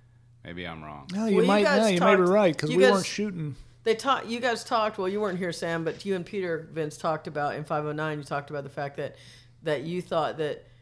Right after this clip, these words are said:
Speaker 3: you were hoping that maybe there was, like, no house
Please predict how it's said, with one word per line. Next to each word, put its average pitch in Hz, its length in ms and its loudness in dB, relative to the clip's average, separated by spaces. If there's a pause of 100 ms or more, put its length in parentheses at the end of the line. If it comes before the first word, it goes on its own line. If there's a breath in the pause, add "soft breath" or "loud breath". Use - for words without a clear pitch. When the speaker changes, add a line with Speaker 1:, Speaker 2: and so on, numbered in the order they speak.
Speaker 3:
you 170 120 -6
were 160 100 2
hoping 185 440 -4
that 147 120 -8
maybe 160 540 -4 (140 soft breath)
there 170 120 -6
was, 156 120 -2
like, 143 180 -4
no 147 240 -4
house 139 480 -6